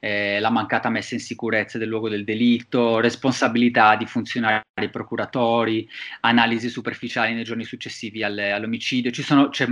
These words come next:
c'è una situazione molto, molto opaca e al giorno d'oggi ancora non si sa né mandante, eh, dell'omicidio e né chi fisicamente ha, ha, ha, ha ucciso Iolanta, e si, si, si è ancora dentro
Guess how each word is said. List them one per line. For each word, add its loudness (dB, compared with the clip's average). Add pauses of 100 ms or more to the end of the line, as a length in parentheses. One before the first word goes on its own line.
(160)
c'è 2
una 4
situazione -6
molto, -4
molto -6
opaca -4 (160)
e 2
al 2
giorno 4
d'oggi 2 (320)
ancora 0
non 0
si -8
sa -2
né 2
mandante, 2 (340)
eh, -4
dell'omicidio 0
e 0
né 0
chi -8
fisicamente -4
ha, 2
ha, 0
ha, 2
ha 2
ucciso -6
Iolanta, 2
e -4
si, -16
si, -4
si 4
è 8
ancora 4
dentro -2